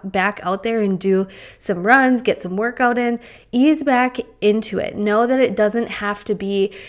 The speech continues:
your longest run. It doesn't have to be your most intense run. You don't have to hit intervals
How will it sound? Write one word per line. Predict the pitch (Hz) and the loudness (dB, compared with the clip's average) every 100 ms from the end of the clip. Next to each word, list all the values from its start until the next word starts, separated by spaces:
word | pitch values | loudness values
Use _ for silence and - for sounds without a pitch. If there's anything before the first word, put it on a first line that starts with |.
| - | -10
your | 190 208 196 190 185 | 0 4 4 2 0
longest | 180 180 165 185 220 233 - | -4 -2 0 0 0 -2 -2
run. | 247 240 262 262 | 2 2 2 0
It | 190 | -4
doesn't | 190 190 190 190 | -2 -2 -2 -6
have | - 185 180 | -6 -8 -8
to | - | -6
be | 170 185 190 190 185 | -4 -2 0 0 0
your | 180 190 185 180 | -2 -2 0 -2
most | 175 175 175 - | -2 -6 -6 -6
intense | 185 - - 185 202 202 - - - | -8 -8 -4 -4 -4 -6 -10 -14 -10
run. | 190 208 208 208 | -2 0 0 0
You | 202 | -2
don't | 196 175 | -2 -4
have | 180 180 - | -6 -8 -8
to | |
hit | 180 - 175 - | -10 -8 -10 -6
intervals | 214 226 220 226 226 220 | -4 -2 -2 -2 -2 -4